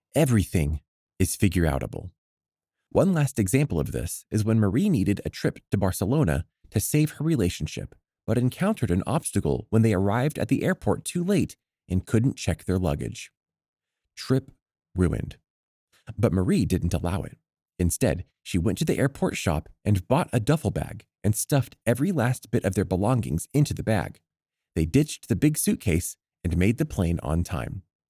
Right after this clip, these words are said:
It worked, and it saved their relationship. You see, everything is figure-outable. You just need to learn how to use the tools you already have inside of you. If you're thinking that there's not enough space in the world for you to influence others,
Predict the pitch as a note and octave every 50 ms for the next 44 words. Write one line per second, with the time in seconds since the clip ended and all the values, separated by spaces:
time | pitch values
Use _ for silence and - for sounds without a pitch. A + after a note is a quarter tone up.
0 | _ _ _ _ _ _ _ A2+ D2 E2+ G2 C3 C3 D#2 - - - - _ _
1 | _ - F#2+ - - - - - C3 C3 C3+ - - - - F#2+ - G#2+ G2 F#2+
2 | E2 - - - - - - - - _ _ _ _ _ _ _ _ _ _ _
3 | _ _ _ _ _ _ - F2+ - - G#3+ G3+ F#3+ D#3 - _ _ _ _ _
4 | _ _ - - C3+ A#2 F#2+ E2 - - G#1 - - - _ _ - F#2 - -
5 | - C3+ G#2 F#2+ E2 D#2 E2 - - - - - - - _ _ _ _ _ _
6 | _ _ - G#2+ G#2 - - B2 D#3 - - - F2+ G#2+ A2 A2 - A2+ F#2+ F2+
7 | G#2 E3 C#3 C2+ A#1 - F2+ G2+ G2 - - - F2 F#2 G2+ B2 - - - G3
8 | - - - G2 D#2+ C#2+ D#2 - - - _ _ _ _ - A2 - - D#2 E2
9 | E2 G#2+ A#2+ G2+ E2+ D#2+ C2+ F#2+ F#2 F#2+ - - - D#2+ C2+ - - - - -
10 | - - _ _ _ _ _ _ _ _ _ _ _ _ _ _ _ G2 - -
11 | G2+ G2 - - A3 A#3 - - - D#2 E2+ G#2+ - - A2 - A#2 G#2+ G#2 B2+
12 | C3 F3 F#3+ E3+ D3+ D3 - - - - - A2+ C#3+ - - C3 C3 A#2+ F2 E2
13 | D#2+ D2+ D#2 - - G#2+ G#2 A#2 C3+ D3+ - - - D3+ D#3+ D#3+ - C#3+ C#3+ C#3+
14 | D3 - E3 C#3+ B2+ C3 - - - - -